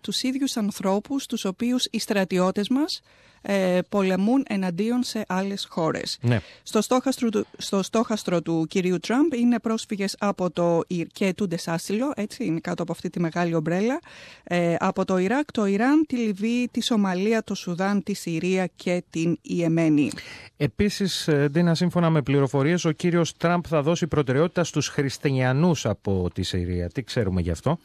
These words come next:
Speaker 1: Λοιπόν, αμ, οι αιτήσεις Σύρων χριστιανών για χορήγηση,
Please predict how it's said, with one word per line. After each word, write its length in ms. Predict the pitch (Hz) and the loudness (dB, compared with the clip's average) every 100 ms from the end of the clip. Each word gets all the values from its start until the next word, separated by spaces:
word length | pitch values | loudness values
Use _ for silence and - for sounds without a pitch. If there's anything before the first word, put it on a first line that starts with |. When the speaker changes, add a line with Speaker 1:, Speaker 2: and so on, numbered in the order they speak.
| - | -12
Speaker 1:
Λοιπόν, 540 | - 185 180 226 202 165 - | -6 -4 0 0 2 -2 -4
αμ, 560 | 175 170 165 165 160 147 - - - | -4 0 0 0 0 0 -4 -20 -4
οι 160 | 185 | 0
αιτήσεις 680 | 170 233 247 - 214 - - | 0 0 -2 -2 -4 -2 -6
Σύρων 680 | - - 220 220 202 165 156 - | -8 -2 0 2 4 4 2 0
χριστιανών 840 | - 185 - 175 175 185 190 160 | -6 -8 -2 0 2 2 2 0
για 180 | - 170 | -2 -4
χορήγηση, 840 | 160 175 185 185 190 - 170 151 | -2 0 0 -2 -2 -2 0 0